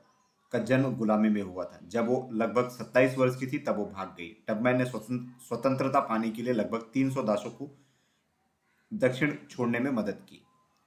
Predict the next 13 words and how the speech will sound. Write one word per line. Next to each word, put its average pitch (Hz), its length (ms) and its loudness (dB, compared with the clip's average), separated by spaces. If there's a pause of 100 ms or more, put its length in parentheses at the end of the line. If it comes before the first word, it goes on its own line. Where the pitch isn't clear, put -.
(160)
बाद 123 220 6
में 143 140 2
उन्होंने 131 380 2
गृह 127 280 2
युद्ध 123 240 4
के 123 120 0
दौरान 113 280 2
केंद्रीय 127 380 -2
सेना 107 220 -2
के 107 100 -6
लिए 117 100 -8
काम 87 280 -8
किया। 87 220 -18